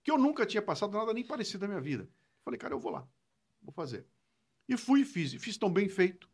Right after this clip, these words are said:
que quando eu voltei, rendeu um livro, rendeu palestra, rendeu uma porrada de coisa,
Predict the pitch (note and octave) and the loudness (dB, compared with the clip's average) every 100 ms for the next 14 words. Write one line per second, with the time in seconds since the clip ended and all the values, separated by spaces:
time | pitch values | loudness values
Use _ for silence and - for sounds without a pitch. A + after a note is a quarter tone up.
0 | _ - F#3 D#3 D3 C#3 C3+ E3+ D3+ C3 | _ -4 0 2 2 0 -2 -2 0 0
1 | C3+ C#3+ F3 G3+ F#3 B2 A2 A2+ E3 D#3 | 0 0 -2 -4 -6 -6 -6 -6 -8 -8
2 | A2 - D3 B2+ B2+ C3 - A2 A2+ B2+ | -8 -12 -10 -8 -6 -8 -10 -8 -8 -8
3 | B2+ C#3+ D#3+ | -2 -2 -2